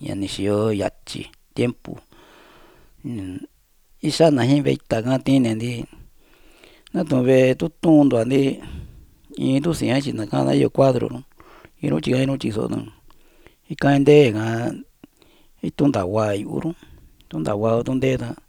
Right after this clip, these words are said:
mi ntata'nu ni tukua ika juntu inka tu'un ndagua ta ja ndi nteki'in tutun tukua ña ndi iyo xiki a ka ve'e ka, ve'e, ve'e ita tutun a. Ña tina yatyi tiempu, xini yu ni kue'e ta sa ixa na tine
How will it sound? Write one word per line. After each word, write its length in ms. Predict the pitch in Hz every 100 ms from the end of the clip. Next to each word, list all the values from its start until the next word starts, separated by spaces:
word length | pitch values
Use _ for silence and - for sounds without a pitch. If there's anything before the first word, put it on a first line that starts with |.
| _ _ _ _ _ 196
mi 60 | 180
ntata'nu 380 | 127 120 113 110
ni 160 | 123
tukua 320 | 127 127 117
ika 240 | 123 147 147
juntu 320 | 151 139 135
inka 160 | 127 117
tu'un 160 | 127
ndagua 320 | 117 104 110
ta 80 | 107
ja 120 | 107 117
ndi 100 | 123
nteki'in 240 | 123 127 -
tutun 320 | - - -
tukua 140 | 110 101
ña 80 | 113
ndi 100 | 123
iyo 100 | 110 113
xiki 340 | 113 _ 123 113
a 80 |
ka 100 | 95 110
ve'e 160 | 113 98
ka, 80 | 110 113 - _ _ -
ve'e, 240 | 123 123
ve'e 220 | 113 117 113
ita 260 | - - 107
tutun 420 | 139 - - 135 123
a. 20 | 131 - _ _ _ _ _ _ _ _ _
Ña 400 | - 95 92 90 - _
tina 400 | 127 117 101 90
yatyi 260 | - - -
tiempu, 320 | 113 110 - - - - -
xini 400 | - 107 101 101
yu 80 | 92
ni 120 | 92 -
kue'e 320 | - - 101
ta 120 | 101 107 - _ _ - - - - _ -
sa 80 | 113
ixa 240 | 117 123
na 140 | 113 101
tine 300 | 120 117